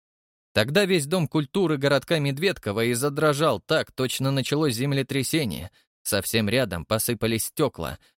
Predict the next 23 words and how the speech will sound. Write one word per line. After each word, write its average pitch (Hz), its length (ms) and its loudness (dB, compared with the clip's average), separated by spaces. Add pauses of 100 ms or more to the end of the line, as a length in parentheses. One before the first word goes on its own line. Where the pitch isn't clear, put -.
в 98 120 2
отдалении 127 640 2
затрещали 123 680 0
двери, 117 460 -2 (200)
громовой 135 520 4
голос 135 420 2
через 135 340 0
усилитель 135 560 0
покатился 135 640 0
по 120 160 2
зданию. 95 580 -2 (1000)
«Марга 170 440 6
Рубина, 160 640 4
вы 143 220 6
арестованы! 170 800 4 (120)
Бросить 175 540 4
оружие! 156 540 4 (140)
Стреляем 190 640 4
на 190 120 4
поражение!» 180 720 4 (840)
«Началось», — 120 600 2 (180)
сказал 101 360 0
Крымов. 95 440 -4